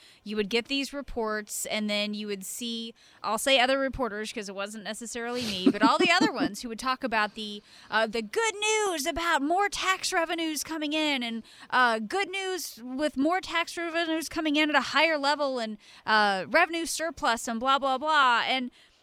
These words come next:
Speaker 1: you know, that is good news for the government entity that gets to spend it. But again, uh, carrying on our theme here, look at the other side of the coin.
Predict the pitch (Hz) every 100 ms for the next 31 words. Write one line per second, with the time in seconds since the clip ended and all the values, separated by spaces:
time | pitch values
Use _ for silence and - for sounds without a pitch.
0 | - 294 302 330 392 494 554 453 359 247
1 | 220 - - - 285 285 247 247 285 269
2 | - 254 269 269 269 233 240 - - -
3 | - 339 480 285 - - - - _ _
4 | _ - 269 233 359 - - 240 233 381
5 | 277 233 381 - 190 202 - 294 302 311
6 | 302 285 277 269 277 339 427 349 240 190
7 | 233 294 277 311 262 269 269 392 - 359
8 | 269 220 - 233 202 190 226